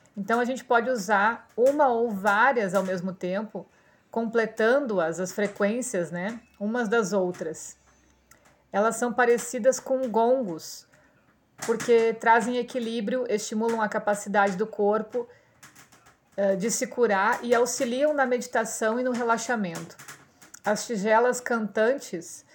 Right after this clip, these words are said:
também podem ser usadas com as modalidades associadas ao elemento água e éter. Às vezes, a gente coloca a água dentro da tigela antes de tocá-la.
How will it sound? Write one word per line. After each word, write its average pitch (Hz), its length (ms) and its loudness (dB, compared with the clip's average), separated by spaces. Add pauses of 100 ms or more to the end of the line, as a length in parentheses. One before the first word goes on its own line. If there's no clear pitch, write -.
(280)
também 226 360 0
podem 233 260 0
ser 233 180 -2
usadas 208 540 2
com - 140 -6
as 208 100 0
modalidades 202 720 0
associadas 214 800 0
ao 214 120 2
elemento 214 640 -2
água 220 480 2
e 269 140 -4
éter. 185 420 -2 (680)
Às 240 200 2
vezes, 247 380 4
a 294 60 2
gente 254 240 -6
coloca 220 440 2
a 240 60 6
água 262 340 4
dentro 202 300 -2
da 202 100 -2
tigela 202 520 0
antes 240 340 -2
de 262 80 -8
tocá-la. 285 720 2